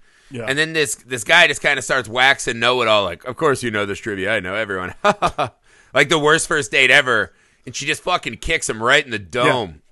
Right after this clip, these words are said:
Speaker 1: Kicks
Speaker 2: when
Speaker 1: him
Speaker 2: he's
Speaker 1: right in
Speaker 2: having
Speaker 1: the head.
Speaker 2: coffee. And I was
Speaker 1: His fucking coffee goes everywhere. And I'm like,
Speaker 2: <laughs> So you're,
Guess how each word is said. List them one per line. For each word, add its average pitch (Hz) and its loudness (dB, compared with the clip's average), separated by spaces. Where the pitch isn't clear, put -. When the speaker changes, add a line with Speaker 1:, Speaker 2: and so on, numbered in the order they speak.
Speaker 1:
Kicks 160 -4
Speaker 2:
when - -2
Speaker 1:
him 127 0
Speaker 2:
he's 131 0
Speaker 1:
right 135 6
in 139 8
Speaker 2:
having 139 4
Speaker 1:
the - 2
head. 143 6
Speaker 2:
coffee. 139 0
And 107 0
I 117 2
was 113 -4
Speaker 1:
His 156 -2
fucking 143 -4
coffee 156 2
goes 156 -4
everywhere. 143 -4
And 139 -4
I'm 135 -8
like, 135 -6
Speaker 2:
<laughs> - -
So 190 2
you're, 196 6